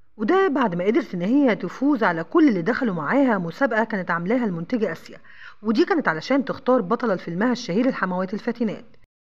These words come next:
وبجمال كريمان وموهبتها وحبها للفن قدرت إن هي تفوز، وقدرت إن هي تحصل على الدور، وأول أدوارها كبطلة قدر إن هو يتوجها على عرش النجومية. ووقفت قدام القدير كمال الشناوي وماري منيب وميمي شكيب.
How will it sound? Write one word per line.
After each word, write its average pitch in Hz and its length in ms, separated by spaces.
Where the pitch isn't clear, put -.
وبجمال 233 440
كريمان 175 420
وموهبتها 220 760
وحبها 202 380
للفن 240 380
قدرت 226 380
إن 170 60
هي 247 280
تفوز، 156 500
وقدرت 247 380
إن 165 80
هي 214 280
تحصل - 360
على 233 160
الدور، 185 420
وأول 277 340
أدوارها 233 360
كبطلة 220 540
قدر 277 280
إن 190 120
هو 262 220
يتوجها 220 480
على 175 120
عرش 202 260
النجومية. 233 680
ووقفت 359 440
قدام 196 400
القدير 220 560
كمال 214 320
الشناوي 226 600
وماري 180 260
منيب 202 460
وميمي 214 300
شكيب. 151 400